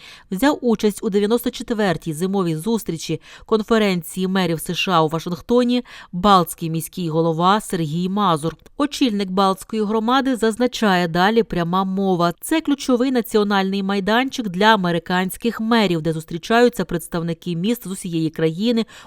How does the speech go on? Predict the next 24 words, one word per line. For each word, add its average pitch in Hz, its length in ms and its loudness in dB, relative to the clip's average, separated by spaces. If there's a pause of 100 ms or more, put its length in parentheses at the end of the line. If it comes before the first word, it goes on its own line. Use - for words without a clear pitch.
урядових 214 500 4
структур, 220 640 -2
бізнесу 220 680 0 (320)
та 247 220 4
експертного 208 680 -2
середовища, 190 800 2 (100)
щоб - 280 -2
обговорити 233 680 4
розвиток 180 540 0
громад, 170 600 0
економічні 202 640 -2
трансформації 175 1000 -2
та 196 240 0
місцеву 165 500 -2
політику. 190 680 -2 (160)
Цього 294 240 2
року 247 280 4
Україну 214 600 -2
на 190 80 -2
конференції 196 680 -2
представляють 180 760 0
п'ять 175 360 -2
голів 160 420 -2
громад. 196 540 0